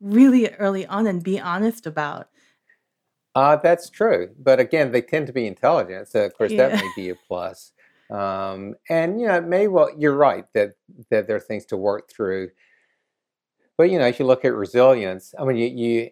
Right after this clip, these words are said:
Speaker 2: in general, it's best that kids,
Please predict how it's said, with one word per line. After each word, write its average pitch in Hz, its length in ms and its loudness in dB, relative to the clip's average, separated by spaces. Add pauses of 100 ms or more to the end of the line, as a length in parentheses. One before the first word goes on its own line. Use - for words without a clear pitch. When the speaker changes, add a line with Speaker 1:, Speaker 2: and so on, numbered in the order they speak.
Speaker 2:
in 120 200 -4
general, 120 540 0 (1200)
it's - 240 -6
best 123 380 0
that 110 200 -8
kids, 120 680 -4